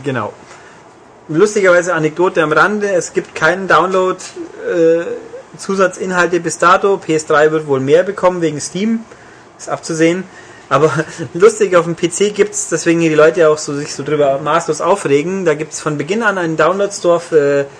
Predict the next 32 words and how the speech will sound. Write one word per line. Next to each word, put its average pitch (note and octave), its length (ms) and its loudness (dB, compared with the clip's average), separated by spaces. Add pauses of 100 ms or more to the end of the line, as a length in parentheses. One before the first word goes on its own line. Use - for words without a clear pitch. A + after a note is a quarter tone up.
(240)
für D#3 140 -8
Gimmicks A3+ 400 -4
und G#3 100 -6
Shit, G#3 260 2
wo E3+ 80 4
man E3 200 0
achtzig E3 340 -2
Dollar D#3 240 4
liegen A#2 220 -4
lassen A2+ 260 -4
kann. A#2+ 240 -6
Aber A#2+ 200 -4
wer C#3+ 120 4
natürlich E3 340 -2
meint, D#3 260 2
der D#3+ 80 6
müsste E3 260 -4
sich E3+ 120 -8
einen D#3 140 -6
Haufen D#3+ 260 2
Zusatzgesten - 1400 0
für D#3+ 140 0
seine D#3 280 4
Roboter F3+ 360 4
kaufen E3+ 420 2
oder D3+ 160 4
andere D#3 340 -2
Charakterskins D#3+ 720 -2
und D3+ 160 -4
gewillt E3+ 320 2
ist D3+ 160 -2
dafür, C#3 440 2